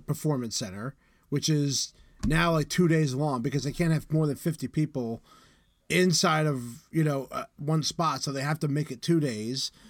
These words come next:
which is weird for me as a wrestling fan. That is just, like, unprecedented, that WrestleMania. Imagine having the Super Bowl with no fans there,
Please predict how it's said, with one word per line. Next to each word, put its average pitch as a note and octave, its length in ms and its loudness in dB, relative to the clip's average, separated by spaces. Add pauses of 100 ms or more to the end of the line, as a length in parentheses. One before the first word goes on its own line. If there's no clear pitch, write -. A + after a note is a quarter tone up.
which D#3 180 2
is C3+ 100 2
weird F#3+ 280 4
for F3 100 0
me F#3 100 4
as E3 80 2
a C3+ 80 -2
wrestling D3 340 -2
fan. G2+ 180 -10
That F#3+ 220 0
is D#3 100 0
just, C3 220 -6
like, C3 280 -4 (680)
unprecedented, F3+ 680 2
that C#3+ 120 -2
WrestleMania. E3 840 2
Imagine G3 340 2
having G#3 200 2
the D#3+ 60 2
Super F#3 240 2
Bowl C#3+ 200 0
with C3 120 0
no D3 200 2
fans D3 360 -2
there, G2 220 -10